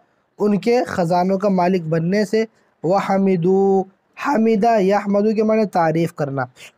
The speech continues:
اور ان لوگوں نے تعریف کی اللہ، اللہ کے حمد بیان کی، اللہ کا شکر ادا کیا کہ یا اللہ تعالیٰ شکر کہ تم نے بہت اچھے انسان کو خزانوں کا مالک بنایا۔ تو یہ ہمارا سبق نمبر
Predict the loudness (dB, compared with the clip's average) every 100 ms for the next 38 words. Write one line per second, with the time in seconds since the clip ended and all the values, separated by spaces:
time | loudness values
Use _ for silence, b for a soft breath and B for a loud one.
0 | _ -2 0 0 0 2 2 2 2 0
1 | 0 0 2 2 0 -2 -6 -6 -4 -2
2 | -2 0 0 -2 -4 -4 -2 -4 -4 -6
3 | -6 -6 -4 -4 -4 -4 -2 -2 -4 -6
4 | -6 -4 -2 -2 -2 -6 -8 b b _
5 | -4 0 2 2 0 0 0 -2 -2 -4
6 | -4 -4 B B _ -10 -6 -4 -2 0
7 | 0 0 -4 -2 -2 -2 -2 -2 -4 -4
8 | -4 -2 -2 -4 -4 -2 -2 -4 -2 -2
9 | 0 -4 -6 -14 _ _ _ _ _ _
10 | b b b b _ -2 0 0 0 0
11 | -2 -4 -4 -4 -4 -2 -4